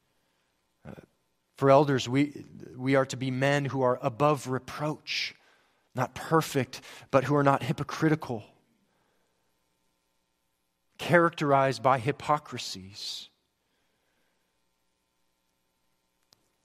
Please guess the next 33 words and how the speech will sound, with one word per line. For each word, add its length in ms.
But 100
that's 220
not 100
just 180
for 120
elders. 460
That 140
is 140
for 380
God's 220
people. 340
That 80
is 80
for 100
the 100
church. 480
And 100
so, 260
as 240
you 120
read 280
this, 380
uh, 160
it's 120
a 60
little 200
bit 140
of 120
a, 240
a 140
spiritual 380
two-by-four, 720
right? 360